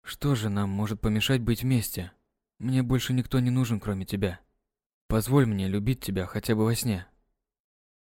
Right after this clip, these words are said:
«О, нет». Болезненно застонал Даррен в темноте зала.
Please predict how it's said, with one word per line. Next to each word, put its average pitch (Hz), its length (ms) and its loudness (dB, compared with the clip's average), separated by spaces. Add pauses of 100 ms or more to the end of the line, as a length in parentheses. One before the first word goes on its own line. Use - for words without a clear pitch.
(340)
«О, 143 360 4
нет». 98 520 -2 (840)
Болезненно 165 600 8
застонал 139 460 6
Даррен 156 320 6
в - 40 -6
темноте 139 400 6
зала. 127 460 4